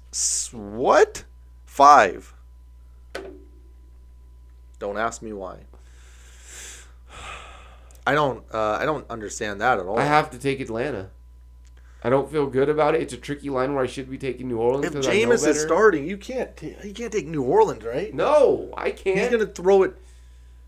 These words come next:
Speaker 1: They're playing against literally a defensive coordinator as a head coach.
Speaker 2: I really can't.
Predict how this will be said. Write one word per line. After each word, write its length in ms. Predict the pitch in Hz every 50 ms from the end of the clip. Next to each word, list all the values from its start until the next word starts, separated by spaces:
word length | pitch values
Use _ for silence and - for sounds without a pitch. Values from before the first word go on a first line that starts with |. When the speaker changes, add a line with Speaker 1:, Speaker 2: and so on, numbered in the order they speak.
| - - -
Speaker 1:
They're 200 | 131 165 175 170
playing 280 | 175 - 202 208 220 220
against 380 | 202 160 170 170 165 - - 147
literally 420 | 143 151 180 185 180 175 165 156
a 40 | 147
defensive 580 | 127 123 151 160 151 - 180 160 - - 147 -
coordinator 560 | - - 180 185 170 156 139 127 123 131 131
as 100 | 131 131
a 80 | 151 143
head 220 | - 185 175 -
coach. 380 | - - - 208 208 190 147 -
Speaker 2:
I 140 | 131 135 139
really 280 | 135 135 139 135 120 120
can't. 360 | - - 110 101 95 - -